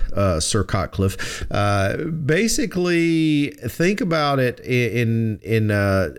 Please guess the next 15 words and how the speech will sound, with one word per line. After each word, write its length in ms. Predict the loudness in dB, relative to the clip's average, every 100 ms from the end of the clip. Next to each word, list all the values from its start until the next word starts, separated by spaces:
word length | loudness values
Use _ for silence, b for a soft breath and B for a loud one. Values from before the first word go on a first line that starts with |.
| 0
in, 200 | 0 2
in 140 | 0
terms 480 | 0 -2 0 2 2
of 340 | 0 -2 -6
cash 460 | 2 2 2 -2 -2
flow 260 | 0 0
being, 440 | 2 2 2 0 -2 B B B
uh, 400 | 0 2 0 -2 -8 -2
you 80 | 0
know, 140 | 0 -4
Social 420 | -2 0 0 -2
Security, 500 | -4 -2 0 0 0
pensions, 580 | 2 2 2 0 0 0
et 120 | 0
cetera. 380 | 0 2 0